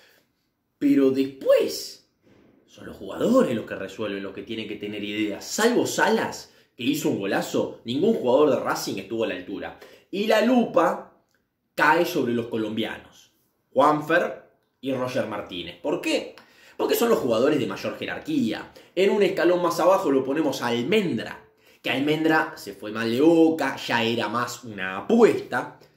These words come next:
que es irregular, porque Almendra ha tenido buenos momentos y malos. Ahora, lo de Juanfer y Roger Martínez en este semestre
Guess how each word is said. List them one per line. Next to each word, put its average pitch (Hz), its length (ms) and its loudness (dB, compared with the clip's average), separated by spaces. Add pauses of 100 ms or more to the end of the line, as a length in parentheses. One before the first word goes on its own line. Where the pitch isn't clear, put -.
(240)
que 226 180 -2
es 220 120 -2
irregular, 156 760 0
porque - 180 -8
Almendra 196 340 -2
ha - 60 -4
tenido 127 260 -4
buenos 131 240 0
momentos 123 480 -4
y 127 40 -8
malos. 139 320 0
Ahora, 110 340 -2
lo 98 100 -4
de 104 120 -6
Juanfer 135 520 -2
y 110 120 -6
Roger 143 260 0
Martínez 110 400 -6
en 113 80 -8
este 117 140 -8
semestre 151 580 -6